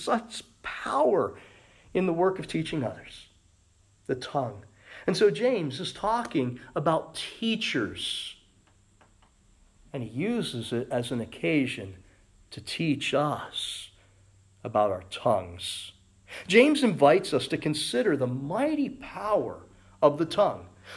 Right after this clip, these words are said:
"Don't be deceived," he says, "by its diminutive size."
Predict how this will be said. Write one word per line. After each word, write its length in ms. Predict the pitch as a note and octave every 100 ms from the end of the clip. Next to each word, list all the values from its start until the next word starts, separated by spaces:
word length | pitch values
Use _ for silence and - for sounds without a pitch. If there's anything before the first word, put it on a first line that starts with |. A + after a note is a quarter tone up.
| -
"Don't 300 | E3 C#4 D#4+
be 100 | D4+
deceived," 640 | C#4+ C#4+ - C#4 D4+ D4+ D4
he 120 | G#3
says, 340 | - F3+ D3+
"by 220 | - F3+
its 220 | - F#3 -
diminutive 760 | F#3+ E3 A3 C4 G3+ E3+ C#3+
size." 640 | - F#3+ A3 B3 D3+ B2